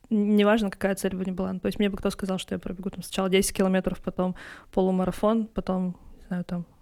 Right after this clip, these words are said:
вот про марафон ты сказал, я <laughs> думаю, что, ну да, это реально, просто надо тренироваться.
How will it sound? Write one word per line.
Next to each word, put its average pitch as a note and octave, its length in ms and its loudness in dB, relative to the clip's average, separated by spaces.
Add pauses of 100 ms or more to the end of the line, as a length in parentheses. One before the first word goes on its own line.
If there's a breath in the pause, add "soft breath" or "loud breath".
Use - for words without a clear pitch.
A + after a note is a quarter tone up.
(260)
вот - 120 -8 (160)
про G#3+ 100 4
марафон G3+ 320 4
ты - 100 -2
сказал, G#3 300 4
я G#3+ 140 6
<laughs> F3 60 -2
думаю, G#3+ 180 4
что, - 160 -2
ну A3 100 6
да, G3+ 140 6
это F#3+ 240 2
реально, G#3+ 260 8
просто F#3+ 300 0
надо F3+ 100 0
тренироваться. F#3 500 -2